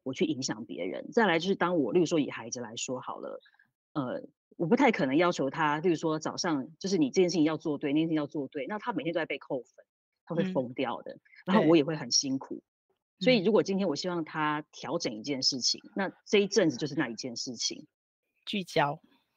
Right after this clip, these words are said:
Speaker 1: 对，不能够就是一下子，就是什么都要好，那小孩就会处于一种，你知道，就像我自己小时候的经验，就是我都不断地在被，
Speaker 2: <laughs>
Speaker 1: 不断被念，
Speaker 2: <laughs> OK。
Speaker 1: <laughs> 一直在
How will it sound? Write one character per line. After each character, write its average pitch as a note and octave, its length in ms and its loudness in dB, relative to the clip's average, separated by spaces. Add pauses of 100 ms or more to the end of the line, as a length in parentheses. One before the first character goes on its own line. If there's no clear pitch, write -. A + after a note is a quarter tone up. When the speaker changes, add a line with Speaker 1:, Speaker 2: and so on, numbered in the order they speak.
(160)
Speaker 1:
对， C3+ 340 0
不 B3+ 80 6
能 E3+ 180 6
够 F#3 180 6
就 F3+ 100 0
是 F3 120 0
一 D3+ 60 -2
下 D#3+ 200 0
子， D#3 220 -4 (280)
就 - 140 -2
是 G3+ 100 2
什 F3 180 0
么 B2+ 100 -6
都 D#3 140 -2
要 D3+ 180 0
好， - 360 -12 (320)
那 A3+ 100 -2
小 - 180 -2
孩 C3+ 140 -6
就 E3+ 80 -2
会 E3+ 180 4
处 C3+ 320 -6
于 C#3+ 80 -2
一 F3 60 -4
种， C3+ 400 -10 (1120)
你 D3 80 -6
知 F3+ 60 0
道， F3+ 80 2
就 G3 100 0
像 F#3+ 240 2
我 - 80 -4
自 A3 100 -4
己 C3+ 220 -4
小 B2 200 -8
时 C#3 100 -8
候 E3+ 100 -2
的 D3+ 60 -2
经 - 160 -10
验， F#3 120 2
就 F#3 120 0
是 G#3 140 4
我 D#3+ 100 2
都 F3+ 100 -4
不 G#3 100 4
断 F3 140 6
地 C#3 60 2
在 D3 100 4
被， C#3 340 0 (100)
Speaker 2:
<laughs> - 120 -20
Speaker 1:
不 G3+ 80 0
断 A3+ 160 2
被 G#3 160 4
念， F3+ 340 -2 (420)
Speaker 2:
<laughs> - 120 0
OK。 A#3 240 2
Speaker 1:
<laughs> A3+ 80 2
一 - 20 -6
直 G3 280 -2
在 A3+ 100 0